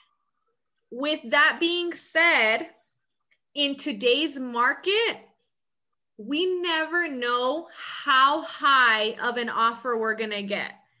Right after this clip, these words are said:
because I can put up a property right now and get an, I get, I can get offers as high as forty thousand dollars above asking price.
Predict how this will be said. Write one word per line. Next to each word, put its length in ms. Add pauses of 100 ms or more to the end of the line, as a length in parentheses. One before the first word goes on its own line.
(680)
because 680
I 160
can 240
put 240
up 140
a 80
property 840
right 360
now 420 (460)
and 260
get 340 (360)
an, 160 (400)
I 100
get, 240
I 80
can 220
get 180
offers 560 (400)
as 240
high 680
as 380
forty 580
thousand 460
dollars 340
above 300
asking 500
price. 460